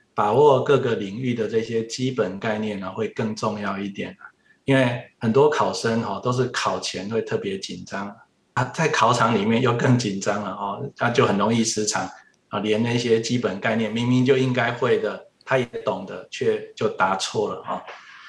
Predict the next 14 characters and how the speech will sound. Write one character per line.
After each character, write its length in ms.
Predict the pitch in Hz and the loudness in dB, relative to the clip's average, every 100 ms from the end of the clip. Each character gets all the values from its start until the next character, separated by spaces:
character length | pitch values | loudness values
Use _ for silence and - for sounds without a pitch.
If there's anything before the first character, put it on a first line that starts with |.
| - | -6
那 140 | - 160 | 0 0
同 280 | - - 131 | 2 2 6
学 120 | 139 | 6
们 120 | 135 | 6
要 140 | 151 | 4
有 80 | 123 | 4
一 20 | |
个 120 | 113 110 | 4 2
观 260 | 123 113 | 2 0
念 180 | 117 104 | 0 -2
啊， 80 | 95 | -4
就 120 | 120 | -4
是 100 | 120 | -2
说 340 | 120 117 - | -2 -2 -4